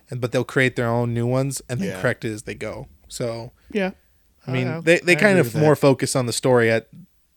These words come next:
Speaker 1: story's needs at that point in time
Speaker 2: Yeah.
Speaker 1: and then reel with it later. It's like, all right, where are we gonna, how are we gonna fix this one? Yeah, fuck it. Let's just
Speaker 2: Let's
Speaker 1: throw a little one-liner
Speaker 2: revamp
Speaker 1: out
Speaker 2: this
Speaker 1: there
Speaker 2: thing.
Speaker 1: and not even
Speaker 2: Yeah.
Speaker 1: worry about
Speaker 2: Yep.
Speaker 1: it.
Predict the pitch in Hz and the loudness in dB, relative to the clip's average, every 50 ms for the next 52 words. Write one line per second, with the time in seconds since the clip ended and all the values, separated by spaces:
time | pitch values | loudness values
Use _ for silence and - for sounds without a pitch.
0 | _ _ _ _ _ _ _ _ _ _ - - - 151 135 127 127 117 123 123 | _ _ _ _ _ _ _ _ _ _ -12 -4 0 0 2 2 0 0 -2 -2
1 | 123 123 120 110 135 - - 110 110 - - 127 117 113 113 - 123 120 127 135 | -2 -4 -4 -6 -6 -8 -6 -8 -8 -6 -8 -8 -8 -6 -6 -4 -4 -4 -4 -6
2 | - - _ - - - _ - 110 95 - 139 135 120 110 110 107 110 113 113 | -8 -12 _ -20 -20 -20 _ -12 -10 -8 -6 -4 -4 -4 -4 -6 -8 -12 -6 0
3 | 117 131 127 110 107 104 - 117 104 107 117 113 131 123 123 - - - - - | 2 2 4 2 2 0 -4 -4 -4 -6 -8 -8 -10 -12 -14 -16 -18 -20 -20 -16
4 | - - 139 120 120 - _ _ - 262 240 233 208 196 196 185 - 180 180 180 | -10 -8 -8 -8 -8 -10 _ _ -8 -4 -2 0 2 2 0 0 -2 0 0 0
5 | 175 165 156 160 160 143 127 180 175 170 170 160 135 - 170 151 - - 151 143 | 0 0 0 0 0 0 2 4 4 4 4 2 2 2 2 2 2 2 0 0
6 | - 185 190 185 - - - 139 160 170 156 - - 165 156 - 135 - - 135 | 0 0 -4 -4 -6 -4 0 2 2 2 2 2 0 0 0 0 -4 -8 -10 -10
7 | - - 143 135 - - _ - - - - 104 - - - - - - - _ | -8 -6 -4 -4 -4 -6 _ -16 -20 -16 -16 -14 -12 -10 -10 -10 -12 -14 -18 _
8 | _ - - - 180 196 214 220 226 233 226 220 226 226 220 208 - 185 180 175 | _ 0 6 8 10 10 12 12 10 10 10 10 8 8 8 8 10 10 10 10
9 | 165 165 151 151 131 120 170 175 175 170 156 143 147 156 165 - 143 - 165 156 | 10 8 8 6 8 8 8 8 8 6 6 6 6 6 6 6 6 6 6 6
10 | 143 135 127 123 127 117 117 - - - _ - 156 | 4 4 4 4 4 4 4 4 4 2 _ -2 -2